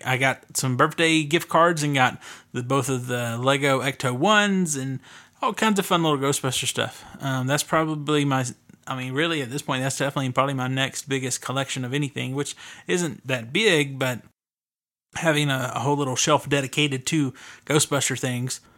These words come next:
with back to the Future probably being next. I mean, I don't have much Back to the Future stuff. I mean, I really don't. Um, a Lunchbox, some, uh, a Lego DeLorean, some little miniature car DeLorean, some trading cards, a couple of those little retro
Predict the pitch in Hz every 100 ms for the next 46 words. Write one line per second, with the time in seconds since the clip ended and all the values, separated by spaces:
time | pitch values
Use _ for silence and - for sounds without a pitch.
0 | _ - 143 131 117 - - _ _ _
1 | _ _ _ 139 143 151 143 - 160 160
2 | 147 147 156 160 156 139 151 - 165 190
3 | 180 156 151 147 - 123 123 123 113 135
4 | - 139 113 107 127 123 135 147 120 123
5 | 127 113 - - - - 127 120 120 110
6 | 117 147 135 - 135 131 123 - - 117
7 | 113 123 - - 123 131 - - - 127
8 | 139 139 135 131 127 123 120 - - 127
9 | 139 139 135 135 131 135 131 127 131 131
10 | 127 135 127 117 131 131 131 131 131 123
11 | - 131 127 - - - - 156 143 131
12 | 131 131 131 127 127 - - - 135 139
13 | 139 135 127 123 120 120 127 - 139 135
14 | 135